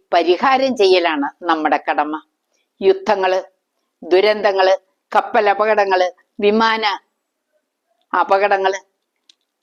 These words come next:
കൊറോണ പോലുള്ള മഹാമാരികള്, ഇതെല്ലാം മനുഷ്യ ജീവിതത്തെ കാർന്ന് തിന്നുമ്പോഴ്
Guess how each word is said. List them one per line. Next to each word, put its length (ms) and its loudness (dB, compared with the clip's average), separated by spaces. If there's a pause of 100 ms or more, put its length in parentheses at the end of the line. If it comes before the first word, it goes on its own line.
കൊറോണ 540 2
പോലുള്ള 440 2
മഹാമാരികള്, 1080 0 (280)
ഇതെല്ലാം 720 0 (1200)
മനുഷ്യ 420 0
ജീവിതത്തെ 840 -2
കാർന്ന് 320 0 (140)
തിന്നുമ്പോഴ് 480 0